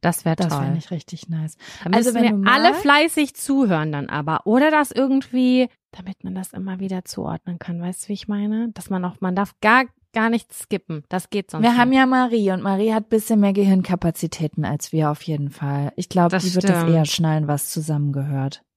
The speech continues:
Speaker 1: Das stimmt.
Speaker 2: Okay, Sam, du hast auch noch was mitgebracht. Ähm, ich würde einmal kurz eine Pipi-Pause machen und dann erzählst du mir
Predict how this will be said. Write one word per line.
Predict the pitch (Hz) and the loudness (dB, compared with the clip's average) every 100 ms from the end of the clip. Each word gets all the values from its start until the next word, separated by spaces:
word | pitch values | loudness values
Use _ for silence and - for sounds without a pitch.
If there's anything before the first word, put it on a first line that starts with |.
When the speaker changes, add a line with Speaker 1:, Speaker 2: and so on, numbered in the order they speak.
| _ - | _ -6
Speaker 1:
Das | 170 - | -6 -6
stimmt. | - 165 156 156 160 - | -8 -6 -4 -6 -4 0
Speaker 2:
Okay, | 240 - 240 | 2 2 0
Sam, | - 190 175 - - | 2 0 0 -6 -2
du | 254 | 2
hast | 262 - | 2 2
auch | 233 | 2
noch | 262 262 | 2 2
was | 233 214 | -2 0
mitgebracht. | 226 233 - 190 170 170 220 294 - | 0 0 -4 -6 -2 0 0 -2 -8
Ähm, | - 196 208 214 214 - - | -4 0 0 0 -4 -14 -10
ich | 208 208 | -6 2
würde | 247 254 - | 2 2 0
einmal | 233 254 | 0 0
kurz | 247 254 - | 0 -4 -2
eine | 233 | -4
Pipi-Pause | - 214 220 - 190 185 | -4 -4 -4 0 2 2
machen | 180 175 175 196 214 277 339 _ _ _ - | 2 2 0 2 2 0 -4 _ _ _ -2
und | 202 202 208 208 - - | 2 4 4 0 -6 -2
dann | 196 208 254 262 _ _ _ | 2 2 0 -2 _ _ _
erzählst | - 214 - 254 247 - - | -4 -4 -2 0 0 0 -4
du | 247 | 0
mir | 254 262 269 | 2 4 2